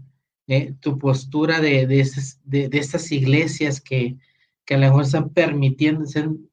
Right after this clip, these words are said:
están cayendo al otro extremo, ¿no? Están siendo libertinajes, no, bueno, liberales completamente. Entonces, ya, ya, y ya todos los sat-, los satanizamos, lo dicen así, ¿no?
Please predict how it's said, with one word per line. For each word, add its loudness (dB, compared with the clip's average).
están -4
cayendo 2
al 4
otro 2
extremo, 0
¿no? -2
Están -4
siendo 0
libertinajes, 2
no, 2
bueno, 2
liberales 4
completamente. -2
Entonces, 0
ya, 0
ya, 0
y 2
ya 2
todos 6
los 2
sat-, -4
los 0
satanizamos, -4
lo -6
dicen -4
así, -12
¿no? -6